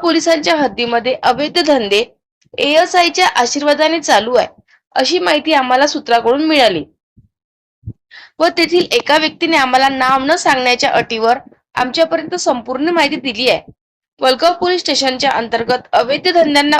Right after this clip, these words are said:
ऊत आल्याने आता गावकरी मंडळींनी आयुक्त साहेब यांनी या गोष्टीचा सखोल चौकशी करावी अशी त्या ठिकाणच्या नागरिकांची मागणी आहे. कुठेतरी पाणी मुरत आहे अशी लोकांमध्ये चर्चा व्यक्त होत आहे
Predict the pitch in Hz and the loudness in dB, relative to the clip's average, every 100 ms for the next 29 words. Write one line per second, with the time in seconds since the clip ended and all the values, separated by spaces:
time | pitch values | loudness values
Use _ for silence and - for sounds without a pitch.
0 | - 294 302 254 208 214 214 262 _ - | -2 -4 0 2 2 0 -2 -4 _ -20
1 | - _ - 254 330 320 226 233 311 339 | -20 _ -4 0 2 4 2 2 -2 -2
2 | 311 262 247 233 226 226 - 240 269 - | -2 0 0 -2 -4 -8 -4 -2 -2 -4
3 | 320 294 220 - _ _ _ _ _ - | -4 0 0 0 _ _ _ _ _ -2
4 | 262 302 330 302 311 294 254 294 294 294 | 0 0 0 0 0 -2 -4 -4 -2 -2
5 | 262 - 330 294 269 254 262 294 247 208 | -4 -2 -2 -2 -2 -2 -2 0 0 2
6 | 185 - _ _ _ _ _ - 262 320 | 0 -8 _ _ _ _ _ -4 -2 0
7 | 330 330 294 - 262 285 233 220 233 226 | -2 -2 -6 -8 -6 -2 -2 -4 -2 -2
8 | 226 294 254 202 233 233 175 _ _ - | -2 -2 -2 -2 -2 -2 -4 _ _ -16
9 | - - - 294 311 349 370 381 320 240 | -16 -16 -8 -4 -2 0 0 0 0 0
10 | 277 277 262 240 185 165 - _ _ _ | 0 -2 -2 -2 -4 -4 -12 _ _ _
11 | _ - 277 320 240 254 254 254 262 285 | _ -2 0 0 0 0 -2 -2 -6 -2
12 | 247 - 285 269 - 233 208 - 156 | -2 0 -2 -2 -2 -4 -2 -4 -6